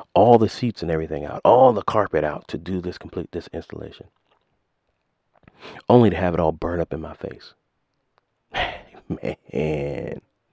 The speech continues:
a very expensive lesson to learn. Because when things come, uh, by fire, you think of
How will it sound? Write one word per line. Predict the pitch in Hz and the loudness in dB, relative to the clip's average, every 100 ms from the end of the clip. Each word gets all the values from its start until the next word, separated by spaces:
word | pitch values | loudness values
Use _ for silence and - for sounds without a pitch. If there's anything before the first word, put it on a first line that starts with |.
| _ _ - - - - - - | _ _ -20 -16 -12 -12 -8 -4
a | 85 | -4
very | 82 85 90 110 113 113 113 - - | -6 -4 -2 0 -2 -2 -4 -8 -12
expensive | - - - - _ - 90 85 - 82 82 - | -14 -16 -18 -18 _ -6 -6 -6 -6 -6 -6 -12
lesson | 76 80 78 - - 82 82 - | -12 -10 -10 -14 -16 -18 -18 -16
to | 76 | -14
learn. | 78 - - - - 95 _ _ _ _ _ _ _ _ _ - - - | -12 -12 -14 -18 -20 -20 _ _ _ _ _ _ _ _ _ -20 -10 -6
Because | 92 95 90 | -2 -2 -2
when | 85 85 | -4 -6
things | - 110 110 104 92 90 - - | 0 2 4 0 -4 -8 -14 -12
come, | - 87 85 80 80 78 _ _ _ _ _ - | -4 -2 -2 -4 -8 -12 _ _ _ _ _ -12
uh, | 80 73 - | -10 -10 -12
by | 85 78 - | -2 0 0
fire, | - - - - - - _ _ _ _ _ _ _ _ _ _ _ _ - | -4 -6 -6 -12 -18 -20 _ _ _ _ _ _ _ _ _ _ _ _ -10
you | 87 | -4
think | 95 87 | -2 -2
of | 78 | -4